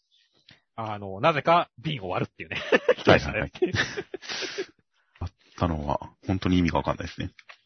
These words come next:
Speaker 1: そうなんだよね。あのね、俺もさ、この味ぽんをさ、グビグビ飲むところとかはさ、この豪快さ
Speaker 2: はいはいはい。
Speaker 1: の、あの、演出として、あ、面白いなって思ったけど、その後さ、瓶を割っ-、落として割ってるところの意味マジでわかんないんだよねっていう。
Speaker 2: まあ、なんか、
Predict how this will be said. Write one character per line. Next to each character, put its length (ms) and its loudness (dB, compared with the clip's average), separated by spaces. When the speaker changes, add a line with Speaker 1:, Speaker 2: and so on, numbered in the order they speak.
Speaker 1:
そ 200 4
う 40 6
な 80 6
ん 60 0
だ 60 -2
よ 40 -6
ね。 60 -4
あ 100 2
の 80 0
ね、 260 -2
俺 180 4
も 120 6
さ、 160 4
こ 140 -2
の 180 0
味 240 2
ぽ 160 4
ん 140 2
を 80 0
さ、 240 0
グ 120 -4
ビ 120 -2
グ 80 -4
ビ 100 -6
飲 100 -2
む 60 -4
と 80 -8
こ 120 -4
ろ 80 -2
と 80 -6
か 80 -6
は 60 -6
さ、 120 -4
こ 80 0
の 80 -2
豪 240 6
快 220 2
さ 240 0
Speaker 2:
は 80 6
い 40 6
は 100 -2
い 40 -6
は 100 -4
い。 100 -10
Speaker 1:
の、 340 -6
あ 100 -2
の、 120 -6
演 140 -2
出 100 -14
と 140 -8
し 80 -20
て、 100 -6
あ、 140 4
面 160 -2
白 180 2
い 40 2
な 80 4
っ 40 0
て 80 -2
思 80 -4
っ 40 -10
た 120 -2
け 80 -10
ど、 80 -8
そ 160 -2
の 100 6
後 200 4
さ、 200 2
瓶 280 0
を 120 0
割 180 2
っ-、 140 -20
落 140 4
と 40 2
し 60 -10
て 80 -8
割 160 0
っ 20 -20
て 80 -2
る 80 -2
と 60 -6
こ 80 -4
ろ 60 -8
の 20 -8
意 140 -8
味 20 -8
マ 160 6
ジ 100 -8
で 80 0
わ 80 -4
か 140 0
ん 20 -8
な 80 -4
い 40 -10
ん 20 -12
だ 80 -10
よ 40 -12
ね 140 -12
っ 60 -14
て 100 2
い 20 6
う。 40 -2
Speaker 2:
ま 580 6
あ、 60 -12
な 140 4
ん 80 0
か、 340 4